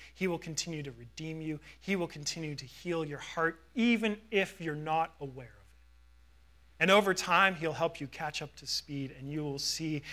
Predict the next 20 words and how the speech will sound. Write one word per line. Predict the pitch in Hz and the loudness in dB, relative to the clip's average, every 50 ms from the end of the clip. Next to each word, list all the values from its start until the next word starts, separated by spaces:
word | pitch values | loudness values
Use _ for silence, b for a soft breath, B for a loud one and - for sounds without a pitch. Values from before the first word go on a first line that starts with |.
| B B | B B
that | B 156 | B -10
he | 147 - - 180 175 | -8 -6 -4 -4 -2
has | 135 151 143 123 123 | -2 -4 -6 -6 -8
remained | 131 127 131 131 123 123 - | -8 -10 -10 -10 -12 -12 -12
faithful | - - 180 180 185 180 180 180 165 160 160 - | -2 2 4 4 4 2 -2 -4 -4 -4 -4 -6
even | 165 170 147 147 139 135 | -8 -8 -6 -8 -10 -10
when | 135 131 135 | -10 -8 -8
you | 143 143 | -6 -6
were | 139 135 127 | -6 -8 -10
faithless. | - - - 120 117 - - - 127 - - - - - - - - - - - - - - - - - - - - - - - - - - - - - - - - - | -12 -14 -18 -18 -18 -20 -20 -20 -20 -20 -20 -20 -20 -20 -20 -20 -20 -20 -20 -20 -20 -20 -20 -20 -20 -20 -20 -20 -20 -20 -20 -20 -20 -20 -20 -20 -20 -20 -20 -20 -18 -16
The | 151 | -16
pressure | 143 - - 202 202 - - 190 175 | -14 -12 -10 -4 -2 -2 0 0 -2
is | 160 151 147 | -4 -4 -6
not | 156 147 147 147 143 | -4 -4 -2 -2 -4
on | 135 135 131 127 | -4 -8 -8 -10
you. | 123 117 113 - - - - - - - - - - - - - - - - - - - - - - - - - - - - - - - - - - - - - - | -12 -14 -14 -18 -20 -20 -20 -20 -20 -20 -20 -20 -20 -20 -20 -20 -20 -20 -20 -20 -20 -20 -20 -20 -20 -20 -20 -20 -20 -20 -20 -20 -20 -20 -20 -20 -20 -20 -20 -20 -20
It's | - - | -16 -10
on | 180 180 | -6 -2
our | 170 156 147 | -2 0 -2
Lord, | 143 139 135 135 139 135 135 127 | -2 -4 -6 -6 -6 -6 -6 -8